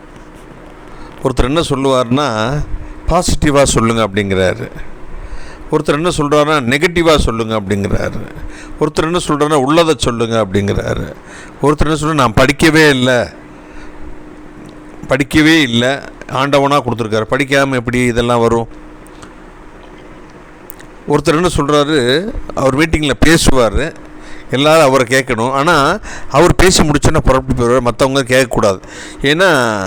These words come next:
மத்தவங்க கேட்டா அவர் பார்க்குற சிஸ்டம் வந்து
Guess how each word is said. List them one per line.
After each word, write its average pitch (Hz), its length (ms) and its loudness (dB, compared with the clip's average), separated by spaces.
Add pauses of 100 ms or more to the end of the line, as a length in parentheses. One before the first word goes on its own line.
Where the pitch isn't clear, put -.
(140)
மத்தவங்க 135 540 0
கேட்டா 143 720 2
அவர் 127 360 2 (960)
பார்க்குற 127 300 2
சிஸ்டம் 123 560 2
வந்து 117 640 0